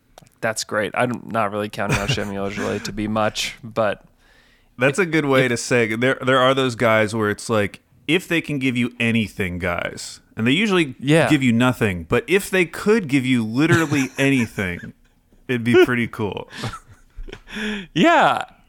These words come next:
Speaker 1: I mean, when was the last time you heard from Rodney Hood? It's been a minute.
Speaker 2: I feel like back in Portland days, before he got
Speaker 1: Yeah.
Speaker 2: injured.
Speaker 1: Yeah.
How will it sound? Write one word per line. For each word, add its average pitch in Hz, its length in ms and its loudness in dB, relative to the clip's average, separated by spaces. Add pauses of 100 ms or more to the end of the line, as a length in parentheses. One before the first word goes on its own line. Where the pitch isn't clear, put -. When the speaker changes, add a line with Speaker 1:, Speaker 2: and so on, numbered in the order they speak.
(200)
Speaker 1:
I 165 60 2
mean, 156 420 -2 (140)
when 160 160 -2
was 180 120 2
the 147 80 2
last 135 240 4
time 131 140 -2
you 123 80 -2
heard 120 200 2
from 113 160 -4
Rodney 107 280 0
Hood? 95 300 -6 (720)
It's 135 100 -10
been 120 160 0
a 107 40 0
minute. 85 260 -6 (880)
Speaker 2:
I 107 60 -14
feel 160 140 -6
like 123 220 -4
back 123 240 0
in 123 100 -4
Portland 120 440 -8
days, 85 460 -12 (200)
before - 320 -10
he 117 60 -4
got 113 160 0
Speaker 1:
Yeah. 110 120 2
Speaker 2:
injured. 95 200 -8 (800)
Speaker 1:
Yeah. 107 220 -4